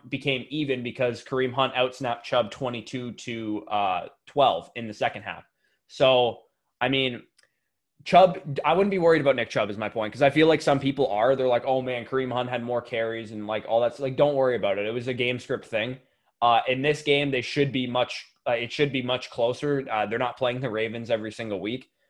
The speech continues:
Um, but I do expect it, it, I mean, the Browns don't look good, so they, they could have a lot more negative gr-, uh, game scripts than I anticipated. But from the wide receiver position, uh, this is how we're gonna go through the wide receiver position, just for the record. I'm gonna put up their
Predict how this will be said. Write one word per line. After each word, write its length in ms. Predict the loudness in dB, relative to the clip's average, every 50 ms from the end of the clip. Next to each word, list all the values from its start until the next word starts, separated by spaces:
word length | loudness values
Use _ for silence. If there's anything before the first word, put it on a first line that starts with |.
| _ _ _ _ _
Um, 460 | 0 0 2 2 0 -2 -4 -8 -2 2
but 140 | 4 6 6
I 120 | 6 4
do 180 | 4 4 4 2
expect 460 | 2 0 0 2 2 4 4 2 0
it, 180 | -2 -2 -2 -2
it, 140 | -6 -10 -14 _ _ -2
I 80 | -2 -2
mean, 140 | 0 -2 -2
the 40 | 2
Browns 360 | 4 4 4 4 2 2 0
don't 200 | 0 0 0 0
look 220 | -2 -2 -2 -2
good, 260 | -6 -6 -6 -6 -10
so 220 | -6 -4 -4 -4 -2
they, 220 | -4 -6 -8 -6 -6
they 100 | -6 -2
could 160 | 0 2 2
have 140 | 2 2 2
a 40 |
lot 200 | 2 2 2 2
more 160 | 2 -2 -4 -2
negative 400 | -4 -4 -4 -4 -6 -6 -8 -8
gr-, 120 | -10 -10 -4 -2
uh, 160 | -2 -2 -2
game 240 | -4 -6 -10 -10 -10
scripts 240 | -10 -12 -12 -12 -10
than 120 | -12 -8
I 180 | -6 -6 -6 -6
anticipated. 600 | -8 -10 -14 -16 -14 -14 -14 -14 -12 -14 -18 -20 _ _ 2
But 240 | 2 2 2 -2 -8 _ _ _ _ _ _ _ _ _ _ _ _ _ _ _ _ _
from 160 | 0 0 2 2
the 60 | 4
wide 260 | 6 6 6 6 4
receiver 320 | 0 0 0 2 2 2
position, 480 | 2 0 -2 -4 -4 -4 -4 -6 -8 -8 -14 _ _ _ _ _ _ _ _ 2
uh, 140 | 2 2
this 100 | 2 0
is 80 | 2 4
how 100 | 4 4
we're 120 | 6 4
gonna 160 | 4 4 4 4
go 100 | 2 2
through 160 | 2 0 -4
the 80 | -2
wide 220 | 0 2 2 0 -2
receiver 280 | -4 -8 -10 -10 -8
position, 360 | -10 -12 -12 -12 -12 -10 -8 -8
just 160 | -8 -8 -10
for 80 | -10
the 80 | -6 -4
record. 260 | -4 -4 -4 -4 -4
I'm 100 | -4 -2
gonna 120 | -2 -4 0
put 160 | 2 4 4
up 320 | 4 2 0 -6 -20 _ _
their 440 | -4 -2 0 2 2 2 0 -2